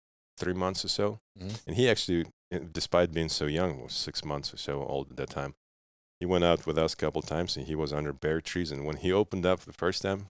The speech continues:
Speaker 1: it was
Speaker 2: Yeah.
Speaker 1: so, it was so loud. And that's another thing, by the way. Hounds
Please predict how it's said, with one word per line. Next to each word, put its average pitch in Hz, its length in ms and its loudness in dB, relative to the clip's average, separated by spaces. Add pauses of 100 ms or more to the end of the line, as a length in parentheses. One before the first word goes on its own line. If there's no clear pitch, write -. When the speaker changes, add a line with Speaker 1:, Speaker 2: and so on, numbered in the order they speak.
(160)
Speaker 1:
it 80 40 -6
was 78 120 0
Speaker 2:
Yeah. 90 80 4
Speaker 1:
so, 82 140 4
it 87 160 4
was 82 120 0
so 85 220 4
loud. 80 260 4
And 107 100 10
that's 135 200 8
another 180 180 8
thing, 107 220 4
by 90 120 8
the 87 80 6
way. 82 200 6 (260)
Hounds 147 380 4